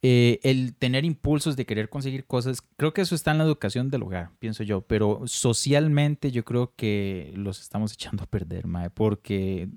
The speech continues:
ahora todo es, son, o sea, puede que sea un tema de verdad serio a, a, a tomar en cuenta, pero, mae, o sea,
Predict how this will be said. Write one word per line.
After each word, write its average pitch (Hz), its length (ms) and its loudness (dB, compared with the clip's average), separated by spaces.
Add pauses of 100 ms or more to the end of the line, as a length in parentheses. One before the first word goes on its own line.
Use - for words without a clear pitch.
(160)
ahora 107 440 2
todo 120 400 4
es, 113 80 0
son, 120 240 -2
o 120 80 -4 (340)
sea, 147 280 0 (220)
puede 175 260 4
que 185 120 2
sea 185 100 4
un 180 200 4
tema 170 360 2
de 127 140 4
verdad 110 320 2
serio 139 420 4
a, 135 220 2
a, 107 680 0
a 95 100 -8
tomar 107 240 2
en 123 80 -2
cuenta, 123 420 -2 (800)
pero, 120 180 2
mae, 131 300 2
o 113 40 -2
sea, 110 400 2